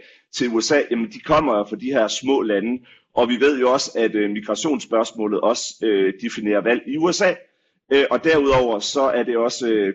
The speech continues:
kokainstrømmen, altså den her cocaine highway, der ligesom går igennem Mellemamerika. Og det betyder jo, at, at det,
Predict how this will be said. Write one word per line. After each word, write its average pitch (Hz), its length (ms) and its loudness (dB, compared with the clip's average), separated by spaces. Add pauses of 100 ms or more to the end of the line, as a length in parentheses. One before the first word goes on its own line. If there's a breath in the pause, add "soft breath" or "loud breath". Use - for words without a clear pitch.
kokainstrømmen, 117 880 -4
altså 107 180 -4
den 123 160 -2
her 113 260 2 (440)
cocaine 123 460 0
highway, 117 540 2
der 110 80 0
ligesom 117 280 -6
går 107 120 0
igennem 107 300 -2
Mellemamerika. 107 640 -2
Og - 140 -2
det 147 80 -4
betyder 151 400 0
jo, 113 80 2
at, 110 240 0 (320 soft breath)
at 117 160 -2
det, 151 160 2